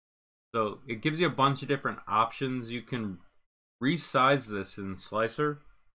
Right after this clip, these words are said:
So if you wanna set a different size, you can scale it. You can scale it in one dimension, uniformly, all that stuff.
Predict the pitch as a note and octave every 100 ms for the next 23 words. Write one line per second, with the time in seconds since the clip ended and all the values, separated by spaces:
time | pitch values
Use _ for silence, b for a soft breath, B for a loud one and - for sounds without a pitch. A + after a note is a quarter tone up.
0 | _ _ _ _ - A2 G2+ A#2+ A#2+ A#2+
1 | A2+ - C3 - - A2+ A#2+ A#2 G#2+ -
2 | B2+ A#2+ G#2+ G#2 G2+ - - _ _ _
3 | G#2 A2 G2+ - - A2+ A2+ A#2+ C#3 -
4 | _ _ _ _ _ _ _ _ G2 A2
5 | - B2+ A#2+ A#2 A2 A2 A#2+ B2 B2 B2
6 | B2 - B2+ A2+ A2+ A2 - C3 B2 B2
7 | A#2+ A2+ G#2+ A2 A#2 A2 - - A#2+ C#3+